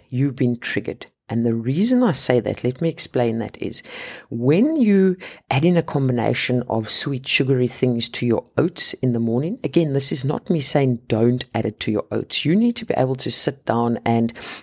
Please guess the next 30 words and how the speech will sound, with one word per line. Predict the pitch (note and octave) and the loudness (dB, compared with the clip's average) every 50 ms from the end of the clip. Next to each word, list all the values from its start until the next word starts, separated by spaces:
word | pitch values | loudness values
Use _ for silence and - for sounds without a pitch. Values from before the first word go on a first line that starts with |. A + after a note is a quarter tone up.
| _ - | _ 0
identify | E3 C3+ C3 C#3+ D3 D3 - C#3+ - - C3+ B2+ | 2 4 4 2 2 2 -2 -4 -4 -2 -2 0
your | A#2 A2+ A2+ A2 | 0 0 0 -2
trigger | - - - C#3 C#3 D3 | 0 0 0 2 2 0
foods. | - - - G2 F#2 - - - - - _ _ - | -2 -4 -8 -8 -8 -8 -8 -8 -8 -8 _ _ -2
But | A#2+ - | 0 2
I | B2 - - | 0 0 2
ask | - C#3+ F#3 - - - - - - | 2 2 2 4 2 0 0 0 0
you, | A#2+ A#2 A#2 A2+ A#2 - - - - - - - - _ | 0 0 0 0 -4 -8 -14 -12 -12 -14 -16 -18 -6 _
if | - C3+ C3 | -4 -2 0
you | C#3 F#3 B3 - | 0 0 2 2
add | - D3 D3+ | 0 0 0
in | C#3+ C#3+ C3+ | 0 -2 -2
all | - C3+ C#3+ | -2 -2 0
these | D3 C3+ C3 B2+ | 0 2 2 2
sweet | - - - E3 F3+ F3+ - | 2 2 2 0 -2 -4 -4
things | - - C3+ B2 A#2+ A#2 - | -4 -2 -2 0 0 0 0
to | - - F#3 | 0 0 2
your | G#3 B3+ A#3+ | 2 2 2
foods | - - - C3 B2 A#2+ A#2 - - | 0 0 0 0 0 0 -2 -4 -4
to | - - B2+ | -2 0 2
make | B2 B2+ B2+ B2+ B2+ - | 4 4 4 2 2 0
them | - C3 B2 | 0 2 2
more | A#2+ B2 B2 B2 A#2+ | 2 2 2 2 0
palatable | - - C3 C#3+ F#3 A#3+ A#3+ - C3+ A#2 G#2 G#2+ G#2+ - | 0 -2 0 0 0 0 0 0 0 0 0 0 0 0
at | - G#2+ - - | -2 -2 -2 -2
the | - - | 0 2
end | B2+ C3 B2+ B2+ | 2 2 2 2
of | A#2 | 0
the | A2+ G#2 | 0 0
day, | - - C3 C3+ A#2 G#2 G#2 | 2 2 2 2 2 0 -4